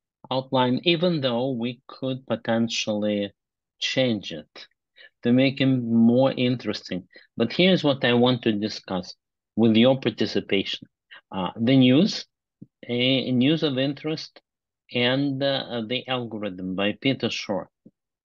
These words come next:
This time, I'm not going to do nitty-gritty details. Uh, we, we went through more and more here. I should really give a better link so that if you come after,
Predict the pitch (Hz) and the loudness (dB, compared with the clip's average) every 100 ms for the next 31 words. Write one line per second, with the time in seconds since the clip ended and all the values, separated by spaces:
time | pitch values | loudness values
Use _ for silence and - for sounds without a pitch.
0 | _ 110 110 113 160 196 - - 135 131 | _ -6 -4 0 2 2 0 -4 0 2
1 | 143 139 123 117 117 123 143 156 139 143 | 0 0 2 4 4 2 -2 -4 -2 -2
2 | 139 139 127 117 123 123 123 131 135 - | -4 -8 -8 -6 -2 0 2 0 -2 -6
3 | 120 113 120 135 - 113 101 110 117 113 | -6 -6 -4 -6 -4 -6 -4 0 0 0
4 | 98 80 67 - - _ _ _ _ _ | -6 -6 -10 -18 -20 _ _ _ _ _
5 | _ _ _ _ _ 98 98 104 107 113 | _ _ _ _ _ -4 0 2 4 4
6 | 113 113 110 110 120 120 131 139 135 - | 4 2 0 2 4 4 4 2 0 -6
7 | - 120 120 117 - 123 120 127 117 113 | -4 0 2 0 -4 -6 -4 -2 -2 -2
8 | 110 113 113 110 104 _ _ _ _ _ | -2 -2 -2 -4 -6 _ _ _ _ _
9 | _ _ _ _ _ 131 120 98 95 98 | _ _ _ _ _ -6 -4 -4 -6 -10
10 | _ _ _ _ _ _ _ _ 104 175 | _ _ _ _ _ _ _ _ -10 -6
11 | - 131 110 135 139 110 117 117 98 104 | 0 0 2 2 2 2 2 2 0 -2
12 | 101 98 95 95 85 - 92 95 98 - | -2 -4 -2 -4 -8 -6 -2 -2 -4 -4
13 | 107 101 _ - 127 127 117 - 139 143 | -6 -6 _ -4 0 2 0 2 2 0
14 | - 104 | -2 -4